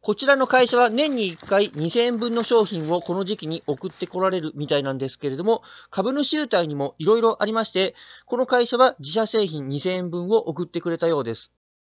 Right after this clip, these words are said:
あとは株の話になるんですけれども、購入日は二千二十三年の四月十七日でして、ニーサ枠で買っています。そして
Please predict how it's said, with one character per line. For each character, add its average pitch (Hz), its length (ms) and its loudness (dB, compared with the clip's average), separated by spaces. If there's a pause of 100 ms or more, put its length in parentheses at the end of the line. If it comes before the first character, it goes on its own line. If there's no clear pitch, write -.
(960)
あ 226 100 8
と 190 140 2
は 190 140 8
株 190 280 0
の 311 160 4
話 277 380 0
に 247 100 -2
な 202 140 2
る 190 100 0
ん 175 60 -4
で 165 100 0
す - 140 -10
け 156 120 -4
れ 151 60 -4
ど 165 80 -6
も、 233 300 2
購 294 240 0
入 311 180 -2
日 165 160 -2
は 185 220 4 (320)
二 196 140 -2
千 311 200 -2
二 240 120 -2
十 180 180 -2
三 185 260 -2
年 147 220 -6
の 190 240 -2 (100)
四 - 160 -10
月 208 300 -4
十 208 300 -6
七 214 260 -2
日 180 260 -8
で 139 120 -4
し - 60 -14
て、 - 300 -4
ニ 240 220 -2
ー - 20 -8
サ 254 140 4
枠 190 240 0
で 185 120 -2
買 156 200 -6
っ - 20 -16
て - 140 -10
い 143 100 -6
ま 147 140 -4
す。 - 160 -18 (400)
そ 220 140 0
し - 40 -6
て 220 240 0